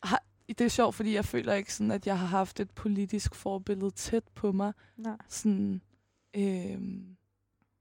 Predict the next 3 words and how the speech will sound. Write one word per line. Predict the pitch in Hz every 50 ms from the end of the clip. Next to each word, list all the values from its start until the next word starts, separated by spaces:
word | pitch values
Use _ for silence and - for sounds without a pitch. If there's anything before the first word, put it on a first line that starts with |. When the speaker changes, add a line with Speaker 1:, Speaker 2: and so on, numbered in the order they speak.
| _ _ _ _ _ _ _ _ _ _ _
Speaker 1:
før | - - - - 220 208 190 - - - _ _ _ _ -
jeg, | 214 202 196 190 190 185 - - _ _ _ _ _ _ _ _ _ _ _ _ - -
øhm, | 196 196 190 180 175 180 180 180 185 180